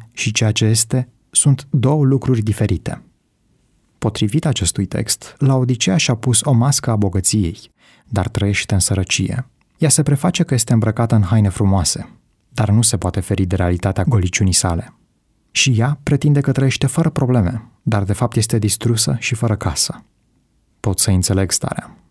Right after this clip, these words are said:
În urmă cu vreo treizeci de ani, vizitam biserica Riverside din New York,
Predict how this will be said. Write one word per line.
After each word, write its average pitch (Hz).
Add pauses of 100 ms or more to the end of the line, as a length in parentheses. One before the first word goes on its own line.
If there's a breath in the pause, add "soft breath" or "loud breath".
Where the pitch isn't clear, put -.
(580)
În 131
urmă 170
cu 165
vreo 127
treizeci 120
de 101
ani, 98 (100)
vizitam 120
biserica 110
Riverside 104
din 101
New 101
York, -